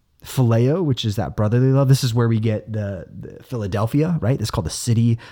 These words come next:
of brotherly love. Philo, philo. Storge, which is that familial love, right? They talk about that "I love you, man" type of sentimental love, like, it's there. And then, of course, the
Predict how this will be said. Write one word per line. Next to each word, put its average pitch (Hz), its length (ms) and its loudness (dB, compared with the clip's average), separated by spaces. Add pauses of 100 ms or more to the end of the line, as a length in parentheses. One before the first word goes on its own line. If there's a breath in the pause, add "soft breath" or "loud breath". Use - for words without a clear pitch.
of - 80 -10
brotherly 101 320 0
love. 113 180 0
Philo, 120 1120 -4 (140)
philo. 123 540 2 (720 loud breath)
Storge, 143 600 2
which 127 140 2
is 113 60 -2
that - 160 -4
familial 117 680 4
love, 139 320 -2
right? - 160 -2
They - 80 -4
talk 110 120 -2
about - 140 -4
that 107 120 -8
"I 98 100 -4
love 120 220 2
you, 131 100 6
man" 123 260 4
type 117 240 -2
of 92 220 -4 (260)
sentimental 120 420 2
love, 107 280 0
like, 90 140 -4 (760)
it's - 100 -8
there. 120 120 2
And 139 120 6
then, 135 140 6 (340 loud breath)
of 117 100 -6
course, 120 200 2
the 104 140 2